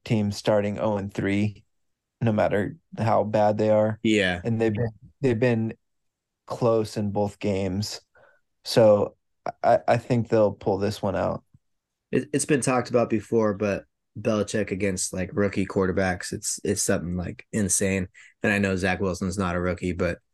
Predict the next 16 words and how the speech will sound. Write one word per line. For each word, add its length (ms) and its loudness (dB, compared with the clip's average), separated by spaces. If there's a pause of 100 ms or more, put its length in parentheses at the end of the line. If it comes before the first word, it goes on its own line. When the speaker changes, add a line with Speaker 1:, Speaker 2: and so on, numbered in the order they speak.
(300)
Speaker 2:
he 100 4
might 220 0
as 120 -6
well 180 -4
be. 300 -2
Uh, 120 -2 (100)
Bill 280 2
Belichick 420 -2
probably 280 -4
looks 340 -2
at 100 -8
him 100 -10
like 200 -10
he's 140 -8
a 60 -8
rookie. 420 -8